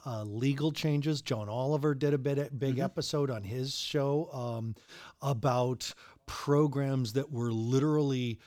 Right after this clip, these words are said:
Speaker 1: uh, sales-driven helplines,
Speaker 2: Mm-hmm.
Speaker 1: uh, to, to try to put people in beds.
Speaker 2: Yeah. Now, terms like prevention will then give you those, those top couple. And so when you're looking at Google,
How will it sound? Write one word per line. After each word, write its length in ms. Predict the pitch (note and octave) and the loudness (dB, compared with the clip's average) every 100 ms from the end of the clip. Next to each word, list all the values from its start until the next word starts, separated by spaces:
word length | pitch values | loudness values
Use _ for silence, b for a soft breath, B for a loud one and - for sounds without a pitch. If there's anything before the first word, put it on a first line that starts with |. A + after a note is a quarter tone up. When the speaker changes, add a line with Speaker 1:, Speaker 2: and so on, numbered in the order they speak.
| B B - | B B -14
Speaker 1:
uh, 60 | D#3 | -8
sales-driven 1160 | - - - D3 D3 D#3+ D3+ A2 - C3+ B2+ B2+ | -6 -4 -4 0 2 2 2 -2 2 2 2 -2
helplines, 880 | - C#3+ D#3+ C3 F#2+ F2 F2 - | -2 -2 -4 -8 -14 -16 -14 -12
Speaker 2:
Mm-hmm. 480 | A#2+ D#3 - - C#3+ | -8 -10 -12 -4 -2
Speaker 1:
uh, 40 | B2+ | 0
to, 120 | - | -2
to 180 | A#2+ C3+ | 0 -2
try 240 | - C3 B2+ | -2 -2 -4
to 60 | |
put 260 | C3 C#3+ - | -4 -6 -4
people 340 | A#2+ A2 B2 | -8 -8 -6
in 120 | B2+ | -4
beds. 560 | A#2 C3+ F3+ F#2+ - - | -4 -6 -8 -10 -12 -14
Speaker 2:
Yeah. 280 | - _ G2 | -16 _ -16
Now, 60 | F#2 | -8
terms 360 | - D#3 D#3+ D#3 | 0 0 0 0
like 160 | C#3+ | -2
prevention 640 | - A#2+ A#2+ A#2+ C3+ A2+ G#2+ | -2 -4 -2 -2 -2 -4 -4
will 160 | G#2+ | -4
then 340 | F#2+ A2 G#2 G2 | -4 -4 -4 -4
give 220 | A#2 A#2+ | -4 -2
you 120 | C3 | -4
those, 420 | A2+ A2+ G#2 - - | -2 -2 -2 -6 -12
those 280 | G2+ F#2+ - | -10 -10 -10
top 340 | - C3 - | -6 -6 -6
couple. 380 | - G#2 F2 E2 | -6 -6 -6 -10
And 100 | F2 | -10
so 120 | - | -8
when 120 | A#2 A#2+ | -6 -6
you're 120 | C#3+ | -4
looking 400 | F#3+ G#3 F#3+ D#3 | -4 -4 -2 -2
at 120 | B2 | -2
Google, 500 | F3 F3+ C#3+ A#2+ G#2+ | 0 0 0 -4 -6